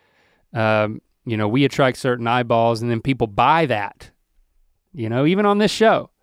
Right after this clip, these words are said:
So it's like, I, I don't wanna, I don't wanna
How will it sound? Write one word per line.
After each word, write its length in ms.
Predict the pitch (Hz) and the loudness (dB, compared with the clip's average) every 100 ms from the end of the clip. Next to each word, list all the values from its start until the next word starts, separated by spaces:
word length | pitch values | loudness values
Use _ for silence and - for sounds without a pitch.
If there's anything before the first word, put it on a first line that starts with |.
| _ _ _ | _ _ _
So 120 | - | 0
it's 120 | 160 | 2
like, 320 | 180 147 - - _ _ _ - | 4 2 0 -14 _ _ _ -2
I, 180 | 151 - | 0 2
I 80 | 151 | 2
don't 180 | 170 160 | 4 4
wanna, 200 | 156 123 113 _ _ _ | 2 0 -4 _ _ _
I 80 | 131 | 0
don't 140 | 151 | 2
wanna 360 | 143 127 110 | 2 4 2